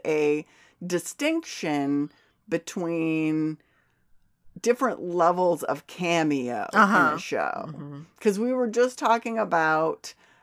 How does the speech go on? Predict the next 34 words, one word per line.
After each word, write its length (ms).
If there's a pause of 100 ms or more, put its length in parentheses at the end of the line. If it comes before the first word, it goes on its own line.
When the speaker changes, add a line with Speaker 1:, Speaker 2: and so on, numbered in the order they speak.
(120)
Speaker 1:
uh, 600
and 140
in 100
case 320
you 100
didn't 480
listen 520
to, 760
you 160
know, 180
what 260
we 100
said 240
about 260
Secret 360
Garden, 380
I 80
won't 360
say 240
it 80
again, 500
but 160
there's, 320
like, 300
a 40
very 440
good 600
cameo 520
towards 320
the 200
end 300
of 140
Secret 400
Garden 840